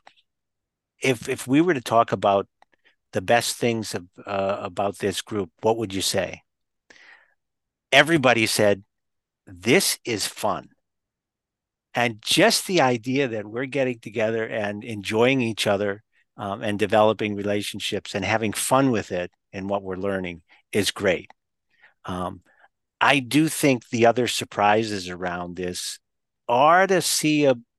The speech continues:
you know, how are schools with and without learning communities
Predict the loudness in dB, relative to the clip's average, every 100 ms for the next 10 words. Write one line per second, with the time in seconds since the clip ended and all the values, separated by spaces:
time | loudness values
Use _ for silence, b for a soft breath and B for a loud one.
0 | _ -8 -4 -4 -4 _ _ -8 -2 0
1 | 0 -2 -4 -6 -4 -4 -4 -6 -10 -16
2 | -2 0 0 0 2 2 2 2 4 2
3 | 0 -4 -6 -10 -12 -10 -10 -10 -10 -14